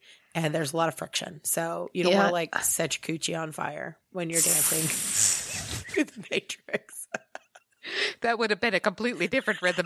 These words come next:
Speaker 2: nation. <laughs> Uh, all right. So that is The Matrix in a nutshell. I mean, I love this movie. And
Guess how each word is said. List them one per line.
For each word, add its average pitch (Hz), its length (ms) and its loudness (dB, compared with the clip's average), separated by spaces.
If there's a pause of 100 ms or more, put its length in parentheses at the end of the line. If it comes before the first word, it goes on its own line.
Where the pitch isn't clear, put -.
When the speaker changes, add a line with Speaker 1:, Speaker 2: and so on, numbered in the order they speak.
Speaker 2:
nation. 185 420 2
<laughs> - 40 -6 (1300)
Uh, 156 440 4 (440)
all 214 320 6
right. 113 260 0 (540)
So - 260 2
that 269 440 4
is 208 320 0
The 190 120 4
Matrix 208 560 2
in 180 200 0
a 165 60 0
nutshell. 147 840 -2
I 165 140 2
mean, 160 300 -2 (100)
I 202 420 2 (340)
love 160 360 2
this 139 300 -2
movie. - 500 -8 (380)
And 156 460 2